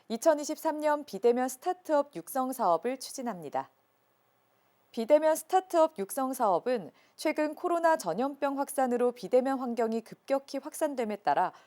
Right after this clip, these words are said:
정부가 비대면 분야에서 글로벌 디지털 경제를 선도할 혁신적 기업을 육성하기 위해 이천이십일 년도부터 도입한 사업입니다.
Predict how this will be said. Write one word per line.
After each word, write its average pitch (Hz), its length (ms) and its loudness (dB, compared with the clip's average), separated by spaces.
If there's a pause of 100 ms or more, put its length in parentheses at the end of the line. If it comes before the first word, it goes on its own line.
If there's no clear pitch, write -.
(280)
정부가 277 500 8
비대면 294 500 0
분야에서 254 580 2
글로벌 226 520 2
디지털 277 520 -2
경제를 240 480 -2
선도할 214 460 2
혁신적 285 600 -6
기업을 196 380 -2
육성하기 170 640 -4
위해 156 240 -6 (420)
이천이십일 214 720 0
년도부터 254 640 -4
도입한 196 520 -6
사업입니다. 165 680 -8